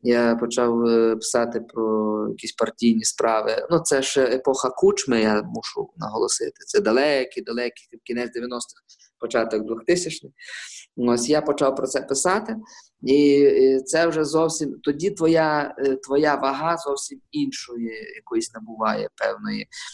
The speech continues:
м, е, такої форми. І твоє знайомство з джерелами інформації,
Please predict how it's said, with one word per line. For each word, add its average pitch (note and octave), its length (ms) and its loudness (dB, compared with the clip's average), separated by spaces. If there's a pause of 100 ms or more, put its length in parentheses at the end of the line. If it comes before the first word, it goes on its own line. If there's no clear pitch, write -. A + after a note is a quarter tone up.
(300)
м, G#2+ 100 6
е, G#2+ 680 0
такої A2 560 2
форми. A2+ 640 -2 (400)
І A#2 420 6 (340)
твоє C#3 280 6
знайомство C3 760 2
з A#2+ 480 2
джерелами A#2 540 2
інформації, A2+ 1080 -4